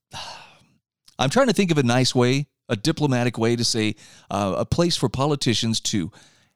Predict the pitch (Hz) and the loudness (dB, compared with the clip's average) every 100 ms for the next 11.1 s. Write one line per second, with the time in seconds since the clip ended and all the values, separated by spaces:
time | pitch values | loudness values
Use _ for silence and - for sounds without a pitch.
0 | _ _ - - 156 170 175 143 117 117 | _ _ 0 2 2 2 0 0 -2 0
1 | 180 226 175 185 190 151 110 113 120 110 | 0 0 0 0 2 2 2 2 2 -2
2 | - 123 113 107 113 131 - 139 139 113 | -2 -2 0 2 2 0 0 0 0 -2
3 | 82 78 90 - _ _ _ 120 165 196 | -4 -4 -4 -6 _ _ _ -2 0 2
4 | 165 185 156 156 143 127 107 110 101 64 | 2 2 0 0 2 2 2 0 0 -2
5 | - _ _ _ _ _ _ _ _ 101 | -14 _ _ _ _ _ _ _ _ -6
6 | 98 127 127 - 131 151 202 156 160 - | -2 0 -2 -2 2 4 4 2 0 2
7 | 170 175 220 - 190 160 135 135 143 123 | 2 4 2 0 0 0 2 2 2 2
8 | 131 123 104 107 107 - _ _ _ _ | 2 2 2 0 -2 -8 _ _ _ _
9 | _ 110 110 98 160 175 175 160 127 135 | _ -2 0 2 2 2 0 2 2 2
10 | 127 120 110 110 110 113 107 - 104 113 | 0 2 2 2 0 2 0 0 0 2
11 | 110 | 0